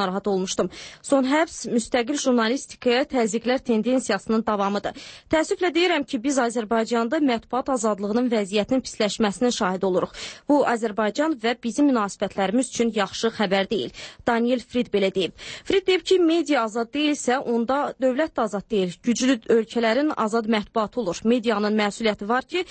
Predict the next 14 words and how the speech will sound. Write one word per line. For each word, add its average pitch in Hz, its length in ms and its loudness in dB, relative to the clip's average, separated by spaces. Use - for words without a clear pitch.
peşəkar 320 480 2
standartlara 233 640 -2
sadiq 202 400 -4
qalsın, 208 400 0
amma 254 160 0
həbslər 247 560 -2
də 180 140 -2
medianı 220 480 0
inkişaf 214 460 -2
etdirmək 277 400 0
üçün 233 120 0
çıxış - 340 -4
yolu 202 240 2
deyil. 180 320 0